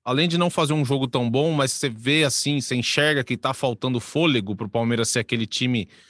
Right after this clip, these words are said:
todo mundo acostumou a ver, um time intenso, um time que corre os noventa minutos, que não para um segundo. O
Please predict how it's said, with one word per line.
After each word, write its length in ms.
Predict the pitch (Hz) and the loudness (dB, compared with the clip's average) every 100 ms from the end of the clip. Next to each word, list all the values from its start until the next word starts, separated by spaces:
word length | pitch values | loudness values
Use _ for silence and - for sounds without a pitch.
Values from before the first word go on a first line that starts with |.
| - - | -20 -4
todo 220 | 165 170 | 0 2
mundo 160 | 160 | 2
acostumou 420 | 151 - 143 131 117 | 0 0 0 2 0
a 40 | |
ver, 240 | 101 131 | 2 2
um 80 | 120 | 2
time 200 | - 120 | 0 0
intenso, 480 | 104 - 135 127 - | -2 0 0 0 -2
um 40 | |
time 200 | 107 120 | -2 -2
que 140 | 120 123 | -2 -4
corre 300 | - 123 110 | -4 -6 -4
os 80 | 117 | -4
noventa 280 | 117 113 | -4 -4
minutos, 380 | 110 107 131 123 | -4 -2 -2 -4
que 140 | - 123 | -2 -2
não 120 | 113 | -2
para 240 | 120 117 | -2 -2
um 60 | 120 | -2
segundo. 440 | - 104 95 | -2 -4 -6
O 40 | 90 | -8